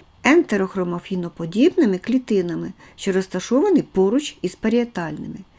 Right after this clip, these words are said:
Гастрин – справжній гормон, що продукується G-клітинами пілоричного відділу шлунка. Надходить у кров під час їжі, при активації вагуса, при розтягненні шлунка,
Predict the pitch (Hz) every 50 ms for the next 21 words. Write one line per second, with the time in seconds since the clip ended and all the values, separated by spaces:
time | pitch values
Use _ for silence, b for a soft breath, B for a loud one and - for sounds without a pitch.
0 | b b b - 240 294 294 - - 339 277 214 190 180 220 - b b b b
1 | b b - - - - 208 202 196 196 196 226 240 247 262 320 370 381 339 233
2 | 180 175 185 220 b b b b b b - - 214 208 - 208 180 175 190 190
3 | - - 311 392 381 277 - - 180 170 170 - 262 294 294 - 339 302 302 -
4 | 196 175 160 165 180 190 208 233 294 294 b b b b b _ - 220 214 202
5 | 185 175 185 208 226 - - 330 370 370 294 190 190 185 185 185 - 214 214 208
6 | 214 - - - 170 - - - 180 - - - - B B B B B B -
7 | 202 214 214 - - 370 415 403 381 320 - 247 220 - 190 - - - - b
8 | b b b b _ - 220 220 - - 339 381 - - 226 196 196 196 185 180
9 | 185 175 - b b b b b b - 190 202 202 - - 208 185 185 190 202
10 | 214 - - 330 339 311 262 208 185 175 180 - 160 - - - - - 196 -
11 | b b b b b - 190 190 190 196 190 - - 185 208 220 226 254 262 294
12 | 392 392 - - 240 202 196 180 170 170 180 - - - 190